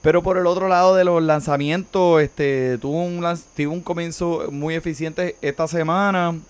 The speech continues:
eh, permitiendo solamente una carrera y un bonche de ponche.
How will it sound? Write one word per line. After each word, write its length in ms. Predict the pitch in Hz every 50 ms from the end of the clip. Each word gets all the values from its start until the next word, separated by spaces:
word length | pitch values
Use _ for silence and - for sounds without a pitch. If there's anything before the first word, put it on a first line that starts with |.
| _
eh, 600 | - 135 135 135 135 131 127 123 123 123 120 120 -
permitiendo 480 | 143 139 143 127 139 143 151 160 160
solamente 400 | 151 160 160 160 160 156 143 165
una 120 | 156 156 147
carrera 640 | 151 147 147 165 170 175 175 170 170 165 160 151 - _ _ _ _ _ _ _ _ -
y 600 | 131 135 131 131 131 127 127 123 120 120 113 107 104 90 - _ _
un 160 | 123 143 156
bonche 260 | 156 170 165 151 - 165
de 200 | 156 151 151 147
ponche. 460 | 127 123 110 95 - - 104 90 82